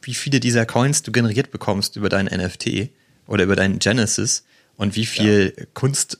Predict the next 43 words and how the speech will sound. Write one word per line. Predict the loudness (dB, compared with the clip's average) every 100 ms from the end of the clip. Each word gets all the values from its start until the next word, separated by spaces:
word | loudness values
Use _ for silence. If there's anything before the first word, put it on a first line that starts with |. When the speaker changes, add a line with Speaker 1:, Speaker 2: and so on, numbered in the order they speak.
| _
Speaker 1:
ähm, | -2 0 2 0 0
Dinger | 0 2 2
der | 2 2
dann | 2 -2
frisst, | 0 0 2 0 -8 _ _ -4
damit | 0 2
er | 2 0
halt | 0
irgendwie | 0 2 4
noch | 4 2
mehr, | 0 0 -2 -6 _ -20 -20 -16 -4
noch | 0
Speaker 2:
Ja. | 2
Speaker 1:
mehr | 4
Wert | 4 2 0
gewinnt. | 0 2 2
Weil | 2 0
die | 0
Frage | -2 0 2
ist | 2
ja, | 2
wenn | 4
es | 2
an | 0
so | 0
ein | 0
künstlich | -2 -2 -2 -2 -2 -2
am | 0
Leben | 2 0
erhaltenes | -2 -2 -2 -2 -6 -8 _ _ _
Ökosystem | 0 0 0 0 -2 -4 0
ist, | 0 0
wird | 0 0
es | -4
irgendwann | -2 0 2 0
immer | 0 0 0
platzen | 0 -4 -2 -2 -2
und | -2 0
dann | 2 0 -4 _ _ _ _ _
sind, | -4 -2
äh, | 0 -2
die | -2 -2 2 4 2 -2 -14 _ _ _ -20 -4
gearscht, | -2 0 0 -2 -4